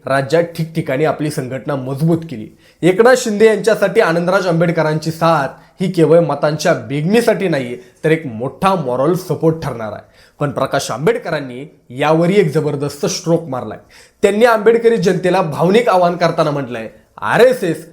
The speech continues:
भाजपचे भावले बनलेले आनंदराज आंबेडकर यांना मदत करणार की संविधान वाचवण्यासाठी लढणाऱ्या व्यक्तीला?" प्रकाश आंबेडकर यांच्या आव्हानाला निवडणुकीत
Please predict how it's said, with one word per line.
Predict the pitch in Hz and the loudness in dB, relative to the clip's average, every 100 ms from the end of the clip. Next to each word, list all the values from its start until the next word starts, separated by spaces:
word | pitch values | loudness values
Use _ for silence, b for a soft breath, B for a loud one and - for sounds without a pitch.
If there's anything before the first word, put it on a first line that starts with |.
| _ | _
भाजपचे | 143 139 151 180 165 156 185 | -8 -2 0 2 0 0 0
भावले | 143 127 208 285 | -2 0 2 6
बनलेले | 240 233 233 | 4 6 4
आनंदराज | 226 196 208 208 175 | 4 0 0 0 0
आंबेडकर | 180 185 180 175 | 0 0 0 0
यांना | 170 165 | 2 2
मदत | 151 156 214 185 | 2 2 2 0
करणार | 156 139 127 B B _ | -2 0 -4 B B _
की | 175 | -4
संविधान | - 151 147 160 196 | 2 0 4 2 2
वाचवण्यासाठी | 160 139 156 147 139 139 160 | 0 0 -2 -2 -4 -2 0
लढणाऱ्या | 139 131 135 135 | 0 -2 -2 -2
व्यक्तीला?" | 120 123 - 180 110 - b b - | -2 -8 -2 -2 -2 -10 b b -4
प्रकाश | 143 143 139 | 0 0 0
आंबेडकर | 135 139 143 139 | -2 -4 -4 -2
यांच्या | 135 127 123 117 | -2 -4 -4 -4
आव्हानाला | 123 180 160 117 113 B B | 0 2 0 -2 -6 B B
निवडणुकीत | 127 156 165 160 170 | 0 4 6 4 0